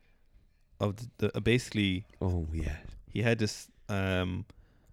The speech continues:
Speaker 1: say an inch, um, of cast iron on a chain and a handle, and, um, the cylinder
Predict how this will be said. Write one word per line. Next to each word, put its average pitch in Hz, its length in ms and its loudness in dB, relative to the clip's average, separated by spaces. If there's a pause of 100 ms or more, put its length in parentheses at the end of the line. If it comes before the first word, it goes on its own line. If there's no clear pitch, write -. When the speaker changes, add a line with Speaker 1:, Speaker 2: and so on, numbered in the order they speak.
(1200)
Speaker 1:
say 101 320 4
an 104 120 0
inch, 110 420 2
um, 92 640 0
of - 160 -12
cast - 300 -2
iron 98 420 2
on 104 120 -2
a 95 40 -2
chain 98 520 2
and 92 100 -2
a 95 60 0
handle, 104 420 0 (540)
and, 90 160 -4
um, 92 520 0 (1120)
the 92 760 0
cylinder 104 600 0